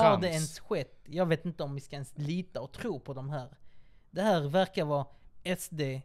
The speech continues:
Speaker 1: I, ja, ni,
Speaker 2: eh,
Speaker 1: om vi ska vara
Speaker 2: rester.
Speaker 1: helt transparenta, jag vet att det har skett,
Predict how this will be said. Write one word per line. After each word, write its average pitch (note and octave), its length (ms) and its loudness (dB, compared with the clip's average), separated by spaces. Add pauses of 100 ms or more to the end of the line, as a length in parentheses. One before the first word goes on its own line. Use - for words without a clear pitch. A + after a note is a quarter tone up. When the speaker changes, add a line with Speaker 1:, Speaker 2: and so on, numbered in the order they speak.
(140)
Speaker 1:
I, - 380 -4
ja, F#3+ 120 4
ni, D3+ 300 6
Speaker 2:
eh, C#3+ 100 4
Speaker 1:
om G3+ 100 8
vi G3 80 6
ska - 180 10
vara G3 220 12
Speaker 2:
rester. G#3 140 8
Speaker 1:
helt G3+ 240 4
transparenta, E3+ 600 4
jag F3 180 10
vet F#3+ 260 6
att D#3 160 0
det D#3 80 6
har D3+ 180 6
skett, - 500 0